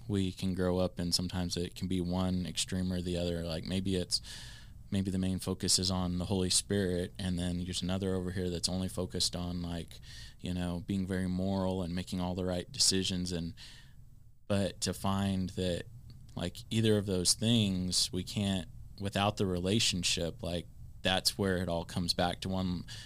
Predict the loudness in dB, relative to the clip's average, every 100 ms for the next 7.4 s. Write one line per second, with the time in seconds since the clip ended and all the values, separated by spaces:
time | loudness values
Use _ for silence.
0 | -6 0 4 4 2 0 0 2 0 -2
1 | 0 0 2 2 0 -10 -12 -6 -2 0
2 | 2 4 2 -2 -6 -4 2 4 6 6
3 | 6 2 0 2 2 2 2 2 2 0
4 | 0 0 2 4 2 0 -2 -6 -10 -16
5 | -18 -20 -20 -20 -8 -2 -2 0 -2 -2
6 | -2 -2 -2 -4 -4 -4 -4 -6 -4 -2
7 | -2 -4 0 0